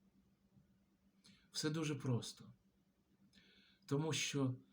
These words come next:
саме за це люди іноді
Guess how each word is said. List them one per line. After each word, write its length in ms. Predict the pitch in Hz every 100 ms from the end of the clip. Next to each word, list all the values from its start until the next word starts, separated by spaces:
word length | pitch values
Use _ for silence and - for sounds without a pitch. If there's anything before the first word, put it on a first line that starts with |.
| - -
саме 420 | - 185 180 175
за 160 | 160 160
це 400 | - 185 175 - - - _ _ _ _ _ _ _ _ _ _ _ - - - _ _ _ - _ _ _ - _ _ _ _ _
люди 300 | 131 156 135
іноді 680 | 131 - 135 131 120 120 110